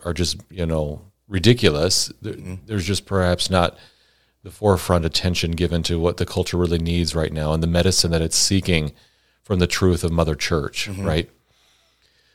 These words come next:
Speaker 1: So, uh, so we have to acknowledge that. Th-, there's just gonna be different emphases at times,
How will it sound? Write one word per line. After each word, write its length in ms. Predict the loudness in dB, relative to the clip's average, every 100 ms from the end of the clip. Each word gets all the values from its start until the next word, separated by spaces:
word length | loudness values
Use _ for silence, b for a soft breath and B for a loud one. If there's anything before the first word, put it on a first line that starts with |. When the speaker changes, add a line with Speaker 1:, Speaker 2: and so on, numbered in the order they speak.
| _ -4
Speaker 1:
So, 140 | -2
uh, 140 | 2 4
so 120 | 6
we 100 | 8
have 120 | 8
to 80 | 8
acknowledge 420 | 6 8 8 6
that. 200 | 2 -4
Th-, 120 | -4
there's 300 | 0 4 4
just 200 | 4 4
gonna 140 | 4 4
be 120 | 2
different 460 | 4 2 4 2 2
emphases 600 | 0 2 2 2 2 2
at 160 | -2
times, 680 | 0 2 4 4 2 0 -2